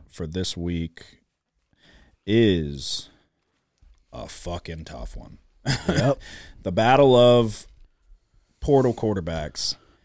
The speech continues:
Speaker 1: Guaranteed Rate Bowl, Wisconsin versus Oklahoma State. Wisconsin's three and a half point favorites with a total sitting at forty-three. Um, Graham Mertz in the portal, gone. Can't remember where he went.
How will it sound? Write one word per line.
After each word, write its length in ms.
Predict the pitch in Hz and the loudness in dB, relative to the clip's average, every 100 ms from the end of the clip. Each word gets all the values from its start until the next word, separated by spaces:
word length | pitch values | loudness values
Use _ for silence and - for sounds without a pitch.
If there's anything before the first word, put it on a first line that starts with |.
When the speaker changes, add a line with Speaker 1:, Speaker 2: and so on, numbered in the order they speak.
| _ - - - - _ _ | _ -20 -20 -20 -20 _ _
Speaker 1:
Guaranteed 520 | - 139 147 135 135 117 | 2 4 4 2 2 4
Rate 300 | 120 120 104 | 6 4 2
Bowl, 240 | 110 107 | 2 2
Wisconsin 580 | 101 - - 131 127 127 | 0 -2 -2 0 0 0
versus 320 | 113 107 104 | 0 -2 -2
Oklahoma 420 | 110 117 110 101 | -2 -2 -2 -2
State. 340 | - - 107 80 | -4 -2 -4 -4
Wisconsin's 560 | 85 - 131 - 92 | -8 -4 -6 -6 -10
three 240 | - 113 113 | -6 -4 -4
and 80 | |
a 20 | 107 | -4
half 220 | 104 - | -6 -8
point 260 | 101 85 - | -10 -10 -6
favorites 380 | 107 113 107 | -6 -4 -6
with 160 | - 85 | -6 -12
a 20 | |
total 360 | - 101 101 95 | -10 -6 -6 -6
sitting 340 | - 101 92 | -6 -6 -8
at 180 | 65 69 | -10 -14
forty-three. 1160 | - - 90 90 90 - 80 85 104 117 123 - _ _ _ _ _ _ - | -16 -12 -10 -8 -10 -12 -12 -6 -4 -4 -4 -10 _ _ _ _ _ _ -12
Um, 640 | 95 98 95 92 90 87 - _ _ _ _ _ - _ _ _ _ _ _ _ _ _ _ _ _ | -6 -4 -2 -4 -6 -10 -14 _ _ _ _ _ -18 _ _ _ _ _ _ _ _ _ _ _ _
Graham 260 | 120 139 | 2 2
Mertz 360 | 135 131 101 - | 6 4 4 -2
in 140 | 110 117 | -4 -6
the 60 | |
portal, 540 | - 110 95 80 - _ _ | -2 -2 -2 -4 -10 _ _
gone. 440 | 95 95 80 64 - _ _ | -10 -8 -10 -14 -20 _ _
Can't 140 | - 151 | -14 -10
remember 180 | 101 | -8
where 120 | 82 78 | -8 -10
he 60 | |
went. 280 | 78 80 - | -12 -14 -16